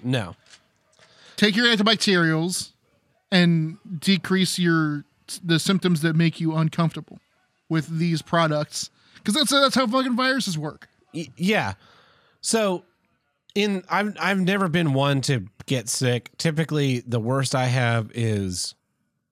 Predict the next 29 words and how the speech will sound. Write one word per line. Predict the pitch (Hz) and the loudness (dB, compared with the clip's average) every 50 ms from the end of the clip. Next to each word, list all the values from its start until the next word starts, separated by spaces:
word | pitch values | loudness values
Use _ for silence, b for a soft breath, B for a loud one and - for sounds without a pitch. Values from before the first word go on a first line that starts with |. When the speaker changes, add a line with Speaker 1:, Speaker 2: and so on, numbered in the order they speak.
| _ _ _ | _ _ _
Speaker 1:
a | 117 113 | -6 -6
fever. | - - 135 135 131 120 131 131 127 127 | -2 -2 -2 0 0 0 0 0 0 0
I'll | 113 120 127 127 | 0 0 0 0
have | 117 | 0
a | 110 | -2
fever | 101 - 123 117 117 110 120 113 | -2 -2 -2 -2 -2 -2 -2 -4
for | 104 120 | -4 -4
one | 107 101 107 117 113 | -4 -2 -2 -2 -2
or | 113 | -2
two | 107 - - 123 113 | -2 -2 -4 -2 0
days | 117 113 113 117 123 127 120 - | 0 0 0 0 0 -2 -2 -2
Speaker 2:
Mm-hmm. | 185 175 175 175 165 B B B B B _ | 0 0 0 0 0 B B B B B _
Speaker 1:
and | - 131 123 113 107 98 | -4 -2 -2 -2 -2 -4
maybe | 131 147 135 139 139 139 131 131 123 | -4 -4 -2 0 0 0 0 0 0
some | 113 - 123 113 | 0 -2 -2 0
body | 104 120 117 117 117 113 113 113 | 0 0 0 0 0 -2 -2 -2
aches | 113 113 110 110 101 95 - | -2 -2 -4 -4 -6 -8 -8
and, | 107 92 90 87 90 90 | -8 -8 -8 -10 -10 -10
or | 113 104 98 92 92 98 101 - - | -8 -6 -6 -4 -4 -4 -6 -8 -10
a | 113 107 | -10 -8
runny | 98 113 110 107 107 107 | -4 -4 -2 -2 -2 0
nose, | 107 110 110 110 107 104 104 104 98 - | 0 0 0 0 0 -2 -2 -2 -4 -6
cough, | - - - 123 110 107 107 107 101 - - - | -6 -4 -2 -2 0 0 0 -2 -4 -6 -12 -10
congestion, | - 117 104 92 110 107 101 101 - 107 104 | -8 -6 -4 -4 -4 -4 -4 -4 -6 -6 -6
that | 104 101 104 104 | -6 -6 -6 -8
kind | - 104 98 | -6 -4 -2
of | 226 | 0
Speaker 2:
Yeah, | 240 208 165 | 0 0 0
Speaker 1:
thing. | 92 90 | 0 -4